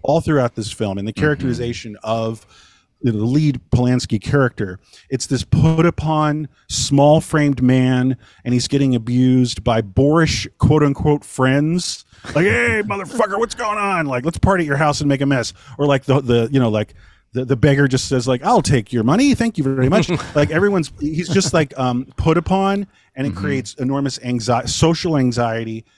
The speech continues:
Speaker 2: Mm-hmm.
Speaker 1: paranoia. So he's not coming from a very healthy place of, what am I trying to say succinctly?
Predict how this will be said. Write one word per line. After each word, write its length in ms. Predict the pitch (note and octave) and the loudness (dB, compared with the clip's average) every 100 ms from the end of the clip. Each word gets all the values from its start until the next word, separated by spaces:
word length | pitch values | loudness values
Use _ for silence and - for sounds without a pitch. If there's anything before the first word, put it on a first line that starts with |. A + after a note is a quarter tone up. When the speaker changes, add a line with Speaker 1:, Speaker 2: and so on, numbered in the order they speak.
| _ _ | _ _
Speaker 2:
Mm-hmm. 120 | - | 4
Speaker 1:
paranoia. 600 | D#3 D3+ C#3 A#2+ A#2 A2+ - - | 6 6 4 2 2 -2 -6 -6
So 100 | F3 | -2
he's 140 | C#3 | 0
not 180 | G3+ G3+ | -2 -4
coming 300 | - F#3 F#3 | -4 -2 -2
from 160 | - C#3 | -2 -2
a 60 | |
very 240 | C3+ C#3 C3 | 0 0 -2
healthy 420 | D3+ D3+ - C3+ | -2 -2 -2 -8
place 460 | - C#3 C3 - | -4 -2 -2 -4
of, 180 | - A#2 - | -6 -8 -6
what 100 | D3 | -4
am 80 | |
I 60 | C#3 | -4
trying 240 | - B2+ | -6 -8
to 40 | G#2+ | -8
say 220 | - A2 G2+ | -8 -8 -8
succinctly? 560 | - A2+ A2+ G#2 F#2+ | -12 -8 -8 -8 -12